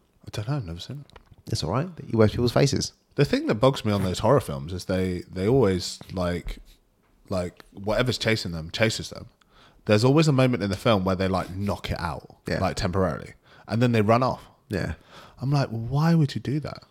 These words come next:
Speaker 1: Like, you've now got, like, dominance over that. Like, tie
Speaker 2: Finish
Speaker 1: it up.
Speaker 2: him.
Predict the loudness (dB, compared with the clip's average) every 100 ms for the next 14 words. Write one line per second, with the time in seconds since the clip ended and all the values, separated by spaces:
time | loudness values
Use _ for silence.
0 | -4 -2 2 2 4 6 6 6 6 4
1 | 4 -6 -6 -6 -4 6 6 8 2 -2
2 | -2 0 0 -2 -2 _ -20 -20 -20 _
3 | 2 2 2 -4 2 8 10 10 8 6
4 | 2 -6